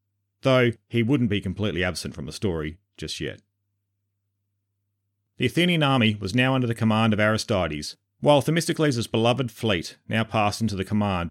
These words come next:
of Xanthippus, the father of the future statesman and Athenian leader Pericles. It seems Themistocles wasn't elected to any official office or none important enough to make the historical record. With this shift in policy,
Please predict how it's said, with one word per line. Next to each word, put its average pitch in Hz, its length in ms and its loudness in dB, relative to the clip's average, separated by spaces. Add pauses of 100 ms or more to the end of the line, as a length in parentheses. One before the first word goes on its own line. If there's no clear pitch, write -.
(100)
of 82 100 -10
Xanthippus, 92 680 -4 (200)
the - 80 -10
father 127 380 2
of 104 60 0
the 92 80 -4
future 113 300 -4
statesman 104 580 -2 (180)
and - 100 -8
Athenian 107 420 2
leader 87 340 -2 (140)
Pericles. - 680 -6 (1000)
It - 140 -4
seems 170 340 2
Themistocles 147 540 0
wasn't 143 240 0
elected 123 360 0
to 117 120 0
any 113 160 2
official 123 380 0
office 98 460 -4 (120)
or 113 120 0
none 127 180 4
important 98 580 0
enough 90 280 -4
to 104 100 -4
make 92 220 -4
the 82 80 -10
historical 82 420 -6
record. 82 400 -6 (800)
With 160 100 0
this 160 100 4
shift 160 240 -2
in 147 120 2
policy, 110 560 0